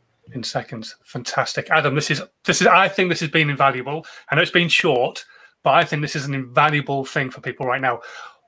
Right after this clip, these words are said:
When we finish the broadcast, I'm gonna get all of Adam's details. He's gonna send them to me on Facebook, hopefully. I'm, I'm telling him now. Send, <laughs> send them to me on Fa-, Facebook. Um, send me all, all your, uh, links and, um, and all that kind of stuff. And we will, um, have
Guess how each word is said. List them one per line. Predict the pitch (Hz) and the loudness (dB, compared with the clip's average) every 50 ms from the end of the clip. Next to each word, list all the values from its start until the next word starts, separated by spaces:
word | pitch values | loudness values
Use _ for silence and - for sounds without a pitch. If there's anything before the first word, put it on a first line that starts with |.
| _ _ - | _ _ 0
When | 156 160 185 202 | 2 2 4 4
we | 220 | 2
finish | 156 - 208 196 - | 2 2 0 0 0
the | - 185 | -2 0
broadcast, | 147 185 170 156 139 - 143 131 - - | 4 6 6 6 6 4 0 2 2 0
I'm | 143 | -2
gonna | 156 151 147 | 0 0 2
get | 156 151 151 | 2 4 6
all | 160 175 185 | 8 8 8
of | 180 170 | 8 6
Adam's | 175 165 165 156 139 | 6 4 4 0 0
details. | - 160 143 135 - - 135 131 135 131 143 | -2 -2 -2 -2 0 2 4 4 4 2 -2
He's | 139 - | -4 -4
gonna | 175 147 139 | -2 -2 -2
send | - - 175 165 | 0 0 0 0
them | 160 151 | 0 -4
to | - 170 | -4 -2
me | 165 156 | 0 0
on | 151 147 | 0 0
Facebook, | - - 151 147 - - 131 - | 2 0 0 0 0 -4 -4 -2
hopefully. | - 127 120 _ - - 131 120 120 | 0 -2 -2 _ -4 -4 -4 -4 -4
I'm, | - 180 147 | -6 -2 -2
I'm | 143 131 123 | -2 -2 0
telling | - - 156 151 | 0 2 2 2
him | 147 139 | 4 4
now. | 135 127 113 120 - - - - - - | 4 4 4 4 0 -4 -14 -16 -12 -4
Send, | - - 202 202 190 - | 2 4 4 4 4 2
<laughs> | |
send | - 220 - - - 269 240 | 0 0 0 2 2 2 4
them | 247 226 | 4 0
to | 233 - 208 | 0 0 0
me | 202 | 2
on | 190 180 156 | 2 2 2
Fa-, | - 175 160 | 2 0 0
Facebook. | - - - 156 147 147 - - 151 147 - _ _ _ _ - _ - | 0 -2 -2 -2 -2 -2 -4 -6 -6 -6 -6 _ _ _ _ -20 _ -4
Um, | 156 143 147 151 151 | -2 -2 -2 -2 -4
send | 147 - 175 175 170 | 0 0 0 0 0
me | 165 160 | 0 2
all, | 165 165 165 | 2 2 0
all | 185 170 160 151 | 0 -2 -2 -2
your, | 143 143 143 139 147 151 | -2 -4 -4 -2 0 4
uh, | 139 139 139 160 | 4 4 2 2
links | 165 160 156 151 156 156 - - - | -2 -2 -2 -2 -2 -6 -6 -6 -6
and, | 147 139 135 135 131 139 | -4 -4 -4 -4 -2 0
um, | 135 131 131 127 127 143 160 | 0 2 2 0 -2 -4 -6
and | 147 139 | -4 2
all | 143 139 | 2 2
that | 139 - | 2 2
kind | - 147 131 131 | -2 -4 -4 -4
of | 127 | -6
stuff. | - - 135 131 123 - - _ _ _ _ _ _ - | -4 -2 -2 -2 -2 -4 -14 _ _ _ _ _ _ 0
And | 156 139 139 135 135 135 135 135 151 - - 160 139 | 2 4 6 6 4 4 2 -2 -8 -10 -12 -8 -4
we | 147 151 151 151 | -2 0 -2 0
will, | 135 147 160 139 127 123 123 131 143 _ _ _ _ _ _ _ - | 2 4 4 4 4 4 0 -4 -8 _ _ _ _ _ _ _ 0
um, | 151 135 127 127 127 127 127 127 127 131 123 | 2 4 4 4 4 4 2 0 -2 -4 -8
have | 113 - - 151 151 147 | -6 -2 2 2 2 2